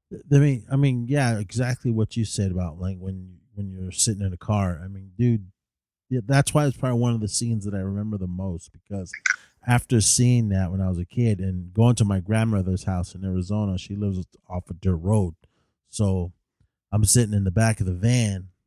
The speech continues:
looking behind us, and yeah, with the, the red lights and the, and the dust and everything, and just, like, what if something came running and, and just jumped on top of the car?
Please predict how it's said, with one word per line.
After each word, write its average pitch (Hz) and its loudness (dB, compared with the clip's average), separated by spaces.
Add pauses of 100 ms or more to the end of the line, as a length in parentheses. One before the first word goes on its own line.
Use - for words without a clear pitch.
(720)
looking 113 0
behind 98 -2
us, 90 -4
and 101 0
yeah, 107 0
with 92 -6
the, 87 -6 (160)
the 98 -4
red 101 0
lights 95 -6
and 90 -16
the, 95 -8
and 98 -10
the 92 -2
dust 92 -4
and 95 -2
everything, 92 -6
and 90 -20
just, 90 -10 (1120)
like, 104 2
what 104 4
if 113 0
something 107 -2
came 98 -4 (180)
running 92 0 (260)
and, 87 -20 (220)
and 92 -20
just 90 -14
jumped 95 -6
on 90 -6
top 85 -12
of 85 -4
the 85 -10
car? 95 -6